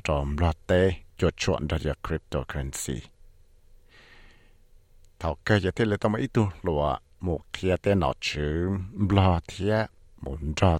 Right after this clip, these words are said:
nọ chữ India hậu embassy nhớ cho tổ chức Vientiane là thà, cho nên thế là tao đã một chế lại. Ok,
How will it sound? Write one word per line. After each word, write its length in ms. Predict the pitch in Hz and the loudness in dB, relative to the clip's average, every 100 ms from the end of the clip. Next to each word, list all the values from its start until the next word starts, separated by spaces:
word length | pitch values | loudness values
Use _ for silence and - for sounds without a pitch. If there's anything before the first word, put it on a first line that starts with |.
| - | 0
nọ 160 | 85 - | -2 0
chữ 140 | - 78 | -2 -6
India 380 | - 67 67 65 | -6 -6 -4 -4
hậu 240 | 60 71 64 | -4 -4 -4
embassy 520 | 73 67 65 - 65 65 | -4 -4 -6 -4 -4 -4
nhớ 260 | 73 82 95 | -4 -2 0
cho 240 | 82 73 76 | 0 0 0
tổ 100 | - | -4
chức 200 | - 85 92 101 92 | -4 -2 0 -2 -2
Vientiane 480 | 73 69 - 62 73 | -4 -6 -6 -6 -8
là 60 | - | -10
thà, 200 | - 76 - _ | -8 -8 -10 _
cho 100 | - | -6
nên 120 | 67 - | -6 -4
thế 120 | 90 | -2
là 80 | 76 | -2
tao 120 | - - | -2 -4
đã 220 | - 90 | -2 0
một 200 | 85 - | -2 -4
chế 160 | - - | -6 -6
lại. 180 | 57 - - _ _ _ - - - _ _ - - - - - - _ _ _ - _ _ _ - - _ _ - | -6 -10 -16 _ _ _ -20 -20 -20 _ _ -20 -20 -20 -20 -20 -20 _ _ _ -20 _ _ _ -20 -20 _ _ -4
Ok, 220 | 117 | -2